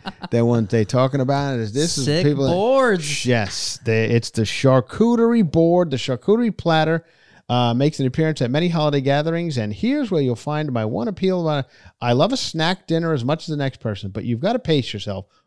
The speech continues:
Speaker 1: All those delectably salty meats and velvety cheeses will fill you up faster. I kind of agree with this person on this one. You do get a little filled up, y-, 'cause you start, you're starving when you get there.
Speaker 2: Yeah.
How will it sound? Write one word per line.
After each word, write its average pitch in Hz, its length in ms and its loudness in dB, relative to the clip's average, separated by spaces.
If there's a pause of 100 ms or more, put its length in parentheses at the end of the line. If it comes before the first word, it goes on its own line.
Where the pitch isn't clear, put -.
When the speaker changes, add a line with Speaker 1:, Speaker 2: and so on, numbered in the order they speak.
Speaker 1:
All 196 220 2
those 220 240 2
delectably 147 460 -2
salty 147 360 -2
meats 196 280 -2
and 131 100 -4
velvety 131 380 -2
cheeses 202 360 -6
will 127 140 -2
fill 202 240 0
you 185 120 2
up 135 100 -4
faster. 156 280 -2 (300)
I 214 320 -2
kind 151 220 -4
of 147 80 0
agree 123 180 -2
with 104 140 -6
this 98 80 -14
person 98 320 -14
on 95 60 -12
this 92 120 -16
one. 101 140 -18 (320)
You 180 80 -4
do 285 160 0
get 294 100 -4
a 277 40 -4
little 240 120 -2
filled 160 520 0
up, 117 280 -2 (240)
y-, 113 160 -14 (140)
'cause 147 160 -8
you 170 80 -6
start, 214 440 -4 (600)
you're 233 100 -4
starving 139 720 0
when 104 100 -8
you 101 80 -8
get 123 240 -2
there. 95 300 -14
Speaker 2:
Yeah. 135 320 -2